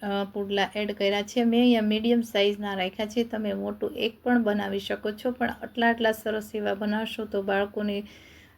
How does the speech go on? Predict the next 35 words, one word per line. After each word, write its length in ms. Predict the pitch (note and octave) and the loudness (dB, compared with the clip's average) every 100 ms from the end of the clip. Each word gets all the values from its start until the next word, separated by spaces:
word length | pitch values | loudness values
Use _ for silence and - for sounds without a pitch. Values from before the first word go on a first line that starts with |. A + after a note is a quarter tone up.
| - | -2
અ, 40 | |
લંચ 460 | G#3 G#3 G#3 G#3 - | 2 4 4 2 -2
બોક્સમાં 440 | A3 A3 - A#3 | -4 -2 0 0
પણ 220 | A#3 A#3 | 2 2
તમે 220 | A#3 A3 G#3 | 2 2 2
આપી 300 | G3 G3+ A#3 | 0 0 -2
શકો 360 | A#3+ A#3 B3 | -2 0 2
અને 600 | A3 G3 G#3 G#3 G#3 G3+ F#3+ | 2 0 0 2 0 -2 -4
જે, 340 | G#3+ G#3+ A3 | 0 2 0
અમ, 300 | G#3 G3 G3 | 0 -4 -4
અ, 520 | G3 - - _ - G#3 G3 G3 G3 A3 - - - | -8 -12 -20 _ -10 -6 -2 -2 -4 -8 -18 -20 -4
ચડવામાં 560 | A3+ A3+ A#3 A#3 A#3 A#3 | 2 4 6 6 6 4
પણ 180 | A#3 A3+ | 2 0
વાર 240 | G#3 G3+ | 0 0
લાગતી 440 | G3+ G3+ G3+ G#3+ G3+ | 0 -4 -6 -8 -6
નથી 280 | G#3 A#3+ | -6 -4
અને 220 | G#3+ G3+ G#3 | -2 -2 -4
ખૂબ 280 | - A#3+ | -4 -6
સરસ 440 | - - G3+ G3+ G#3 | -6 -6 -4 -4 -4
એવા 220 | G3+ G3+ | -4 -4
બને 320 | G3 G3 G3 | -4 -6 -6
છે. 240 | G3+ A#3+ A#3 | -6 -6 -4
તો 140 | A3+ | -4
આ 200 | G#3 G3 | -4 -4
રીતે 260 | G#3 G#3 G3+ | -6 -6 -8
આપણે 180 | G3+ | -8
બધામાં 500 | G3 G3+ G3 G3 G3 | -8 -8 -8 -8 -8
તેલ 180 | G#3 G#3 | -6 -4
લગાડી 400 | G3+ G3 G3+ G3+ | -4 -4 -6 -6
લેશું 440 | G#3 G#3+ G#3 A#3 G3 | -4 -4 -6 -8 -6
અને 240 | G3+ G3+ G3+ | -6 -8 -10
પછી 420 | G3+ - G#3+ G#3 | -14 -10 -6 -6
એક 80 | G#3 - G3+ G#3 - - - | -8 -12 -14 -14 -18 -20 -6
પલટાવી 480 | G3+ G3 G3+ G3 G3 | -2 -2 -2 -2 0
લેશું. 440 | G3 G3+ - A#3+ | 0 0 0 -4